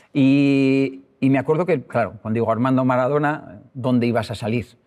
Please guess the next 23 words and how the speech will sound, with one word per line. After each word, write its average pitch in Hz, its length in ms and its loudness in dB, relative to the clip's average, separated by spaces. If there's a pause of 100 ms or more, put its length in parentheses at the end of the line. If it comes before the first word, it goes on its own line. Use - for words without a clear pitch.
(280)
¿Eh? 127 280 -2
Eh, 110 280 -4
como 117 200 -2
para 113 100 -2
que 117 80 -2
no 131 120 -2
te 113 100 -2
conociesen, 120 680 -2
¿no? 151 240 -2
Entonces, 127 480 -2 (200)
vamos 143 180 0
a 151 40 0
decir 143 180 -4
que 147 80 0
las 127 180 0
fiestas, 170 360 -2
entre 160 200 -2
comillas, 156 320 0
las 139 160 -2
hacíamos 131 300 -2
en 131 80 -2
la 117 60 0
habitación, 110 500 -4